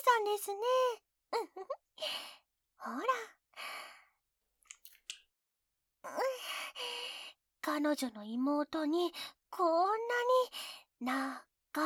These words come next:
出ししちゃいましたね。秘密にして欲しかったら、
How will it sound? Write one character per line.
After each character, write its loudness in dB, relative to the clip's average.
出 2
し -6
し -6
ち -6
ゃ 0
い -2
ま 6
し -4
た 0
ね。 -10
秘 -8
密 2
に 2
し -6
て -2
欲 -2
し -6
か -6
っ -8
た -12
ら、 -4